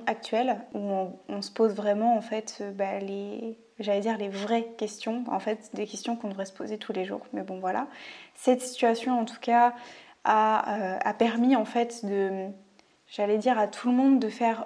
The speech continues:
une pause entre guillemets, de se mettre sur stop et de, sans en avoir conscience, de travailler sur ce côté un peu d'introspection,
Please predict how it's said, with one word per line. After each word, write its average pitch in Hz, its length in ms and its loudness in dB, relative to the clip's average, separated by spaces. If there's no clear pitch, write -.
une 214 200 -2
pause 233 440 0
entre 220 240 -6
guillemets, 208 340 -2
de 202 160 -4
se 202 140 -6
mettre 233 140 -2
sur - 180 -8
stop - 340 -6
et 233 240 2
de, 220 680 0
sans 311 560 6
en 262 140 6
avoir 254 260 8
conscience, 285 540 4
de 226 140 0
travailler 262 640 4
sur 262 240 -8
ce - 140 -6
côté 226 260 -4
un 233 140 0
peu 233 160 -4
d'introspection, 233 1000 -2